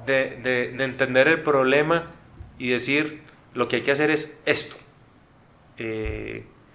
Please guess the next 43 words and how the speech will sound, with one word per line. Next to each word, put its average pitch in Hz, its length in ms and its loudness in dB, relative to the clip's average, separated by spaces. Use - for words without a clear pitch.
eso 143 220 4
suena 175 260 6
muy, 175 260 2
muy 165 200 -2
fácil, 190 440 4
pero 123 220 0
eso 120 120 -6
es 151 100 -8
un, 160 300 -8
un, 135 340 -10
una 143 180 0
super 151 480 2
habilidad, 117 480 -2
uno 127 160 -4
entender 131 420 0
un 139 120 -6
problema 160 360 0
muy 160 140 -4
difícil, 170 440 -6
poderlo 131 380 6
desmembrar 139 840 2
y 135 160 -4
decir, 147 500 -2
"Oiga, 127 240 4
lo 110 100 0
que 113 100 -6
hay 110 60 -4
que 135 100 -4
hacer 135 180 -2
es 135 120 -2
esto", - 240 -6
y 135 140 2
entender 127 420 0
que 151 80 -2
hay 160 80 0
un 165 100 -4
montón 160 280 -2
de 147 120 -6
cosas 147 280 -6
que 120 120 -10
no 113 140 -8
son 127 160 -6
importantes. - 720 -8